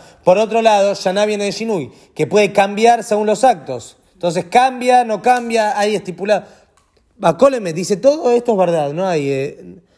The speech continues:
todas las explicaciones son correctas. Gam Kerish Bechol Yom Nid-, eh, Yom Adam Nidon. Hay una, una opinión de la Gemara que todos los días la persona es juzgada. Como dice el Pasuk, la Bekarim Tifkedenu,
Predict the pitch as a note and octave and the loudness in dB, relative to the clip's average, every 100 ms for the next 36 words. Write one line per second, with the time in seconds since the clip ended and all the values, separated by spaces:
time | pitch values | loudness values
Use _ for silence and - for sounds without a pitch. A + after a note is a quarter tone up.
0 | _ - C4+ C4 G3 E3+ F3 E3+ F#3+ G3 | _ 2 4 4 -2 -6 -2 -2 -2 -6
1 | F#3+ F#3 E3 D#3 C#3 B2 A2 A2 - _ | -6 -8 -6 -4 -4 -6 -10 -16 -16 _
2 | _ _ _ _ _ _ _ _ _ _ | _ _ _ _ _ _ _ _ _ _
3 | D3 D#3+ A#3+ A3 G#3+ G3+ A#3 - G3+ - | -2 0 0 2 2 2 -2 0 -2 0
4 | G#3 A3 A3+ A3 - F#3 F3 E3 G3+ F3 | 2 2 0 -4 -8 -8 -6 -4 -2 0
5 | E3+ E3+ F3 F3+ F3+ G#3+ G#3+ G3+ G#3 G3+ | 2 0 0 -2 -2 0 2 0 0 0
6 | F#3 A3+ G3 C#3+ _ _ _ _ D3+ F3+ | 0 0 -2 -10 _ _ _ _ -2 2
7 | F3 F3+ F3+ E3+ E3+ D#3 E3+ F#3 F3 E3 | 2 0 -2 0 0 0 0 2 2 2
8 | F3+ G#3 F#3+ F#3 B3+ B3 G#3 G#3 F3 D#3+ | 2 0 -2 2 2 4 0 0 -2 -4
9 | D#3+ F3+ E3+ E3+ D3+ D#3 B2+ A2 F#2+ _ | -6 -8 -6 -6 -4 -4 -4 -8 -14 _
10 | _ _ _ - C3+ E3+ F3 D#3 D3+ - | _ _ _ -6 -2 0 0 2 0 2
11 | G3+ G#3 - - _ _ _ _ _ _ | 0 0 -4 -16 _ _ _ _ _ _
12 | _ _ _ _ C#3 C3+ C3 D3 D#3 D#3+ | _ _ _ _ -4 -2 0 2 2 2
13 | G3 F#3 - F#3+ G3 G#3+ D#3+ C#3 | 2 -2 -2 2 4 2 0 -6